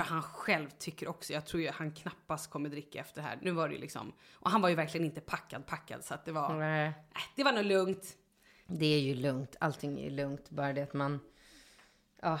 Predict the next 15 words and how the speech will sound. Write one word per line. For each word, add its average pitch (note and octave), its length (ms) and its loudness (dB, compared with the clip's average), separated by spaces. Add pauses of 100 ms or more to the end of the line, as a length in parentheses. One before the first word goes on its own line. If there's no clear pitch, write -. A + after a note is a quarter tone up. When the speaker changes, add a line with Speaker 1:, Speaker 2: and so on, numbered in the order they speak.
Speaker 2:
jag F#3+ 80 2
vet F#3 220 0
inte. D#3 240 -4
Det F3 120 0
kommer G#3+ 360 2
ur C4+ 160 4
mig F3+ 220 4
mycket D#3 300 0
mera D#3 560 2
nu E3 460 2
Speaker 1:
Mm. F3 220 2
Speaker 2:
än E3+ 120 4
vad D3+ 160 4
det D3+ 60 2
gör. C#3+ 420 2